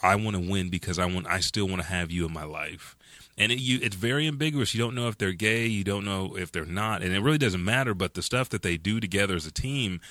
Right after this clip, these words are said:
and competing ag-, against each other, uh, drew me in. So, number eight, Yuri on Ice. All right, folks, number seven is one of my fucking favorite older anime. I think it ran from, like, nineteen ninety-two to nineteen ninety-five.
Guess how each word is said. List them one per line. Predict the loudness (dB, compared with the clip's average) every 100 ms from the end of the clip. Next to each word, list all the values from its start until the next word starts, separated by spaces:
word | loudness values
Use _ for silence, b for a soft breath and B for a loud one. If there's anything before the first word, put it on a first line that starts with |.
| B B 2
and | 4 4 0
competing | 2 2 4
ag-, | 0 -2 -4 -6 -4
against | -2 -2 -2
each | -2
other, | -2 -2 -4 B B B -6
uh, | -4 -4 0
drew | 4 6
me | 4 2
in. | -2 -8 -8
So, | 0 4 4 2 -4 _ _ _ _ -20 -4
number | 2 6 6
eight, | 6 2 -4 -16 -2
Yuri | 6 6 6
on | 4 0
Ice. | -4 -8 -12 -12 -16 -20 _ _ _
All | 4
right, | 4 4
folks, | 2 0 -2
number | 0 2 2
seven | 4 4 4 6 4 4
is | 4 6
one | 4 6 6
of | 6
my | 6 4
fucking | 4 2 2
favorite | 4 4 4 2
older | 4 6
anime. | 8 6 6
I | 4 4 2
think | 2 4
it |
ran | 6 6 4
from, | 0 2
like, | 2
nineteen | 2 2 2
ninety-two | 4 4 4
to | 4
nineteen | 4 2 2
ninety-five. | 2 2 4 4 2